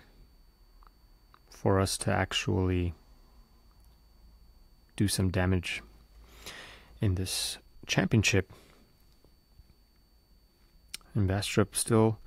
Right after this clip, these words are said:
lagging behind a little bit. And De Graaf still can't break that ceiling of eighth place, it seems like.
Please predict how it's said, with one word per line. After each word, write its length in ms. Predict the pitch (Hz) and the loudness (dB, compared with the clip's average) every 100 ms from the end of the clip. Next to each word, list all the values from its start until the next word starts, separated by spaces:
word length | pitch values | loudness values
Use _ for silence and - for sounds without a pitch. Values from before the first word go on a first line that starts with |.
| - - - - - - | -20 -20 -20 -20 -20 -6
lagging 380 | 110 110 123 127 | 0 2 4 6
behind 320 | 117 120 123 | 6 6 4
a 20 | |
little 180 | 110 107 | 4 4
bit. 420 | 101 139 - - - - - _ _ - - _ _ _ _ _ _ _ - - - - _ _ - - - - _ - _ _ _ - | 4 2 0 -8 -10 -16 -20 _ _ -20 -20 _ _ _ _ _ _ _ -20 -20 -20 -20 _ _ -20 -20 -20 -20 _ -20 _ _ _ -10
And 160 | - 104 | -2 0
De 100 | 101 | 0
Graaf 760 | 95 104 113 120 - - - - - - - - - - - - - - - - - - - - | 0 2 4 4 0 -12 -18 -20 -20 -20 -20 -20 -20 -20 -20 -20 -20 -20 -20 -20 -20 -20 -20 -14
still 480 | - - - 143 160 | -8 -8 0 0 0
can't 360 | - 165 131 | 2 0 0
break 300 | 120 113 - | 0 0 0
that 260 | - 110 - | -2 -2 -2
ceiling 600 | - - 110 101 92 95 - - - | -2 2 4 4 2 0 -4 -12 -4
of 460 | 98 95 95 - - _ _ - - - - - - - - | -2 0 -4 -12 -20 _ _ -20 -20 -20 -20 -20 -20 -20 -2
eighth 300 | 104 98 - | 0 0 -4
place, 640 | - 110 98 98 - - - - - - - - - - - - - - - - | 0 2 2 0 -6 -10 -12 -20 -20 -20 -20 -20 -20 -20 -20 -20 -20 -20 -20 -10
it 140 | 117 - | -8 -6
seems 500 | - - 95 98 - | -6 -2 -2 -2 -2
like. 360 | 104 123 - | 0 0 -4